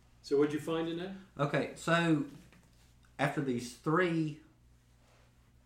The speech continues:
Speaker 2: differences.
Speaker 1: Well, I got one.
Speaker 2: What,
Speaker 1: Well,
Speaker 2: okay,
Speaker 1: so
Speaker 2: the
Speaker 1: no,
Speaker 2: other
Speaker 1: so
Speaker 2: one is Abraham's father died at age two oh five.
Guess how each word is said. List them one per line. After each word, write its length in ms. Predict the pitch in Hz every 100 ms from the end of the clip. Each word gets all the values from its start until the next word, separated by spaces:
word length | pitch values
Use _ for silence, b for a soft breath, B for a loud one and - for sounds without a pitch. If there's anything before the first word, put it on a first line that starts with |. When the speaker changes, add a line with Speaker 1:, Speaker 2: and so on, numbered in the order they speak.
| _ _ _ - _ _ - 139
Speaker 2:
differences. 840 | 135 175 147 110 - 78 82 - - - _ -
Speaker 1:
Well, 140 | 156 156 151 160
I 60 |
got 200 | 156 175
one. 220 | 175 151
Speaker 2:
What, 240 | 156 190 -
Speaker 1:
Well, 140 | 147
Speaker 2:
okay, 240 | 160 139 156
Speaker 1:
so 60 | 165
Speaker 2:
the 80 |
Speaker 1:
no, 60 | 147
Speaker 2:
other 280 | 185 233 160
Speaker 1:
so 80 | 135
Speaker 2:
one 200 | 139 143
is 380 | 131 131 123 -
Abraham's 880 | 147 180 170 151 156 151 147 139 -
father 580 | - 160 160 151 127 123
died 560 | 120 120 120 120 113 117 110
at 260 | 110 107
age 340 | 117 120 117 -
two 220 | 143 131
oh 120 | 127
five. 560 | 113 135 117 98 95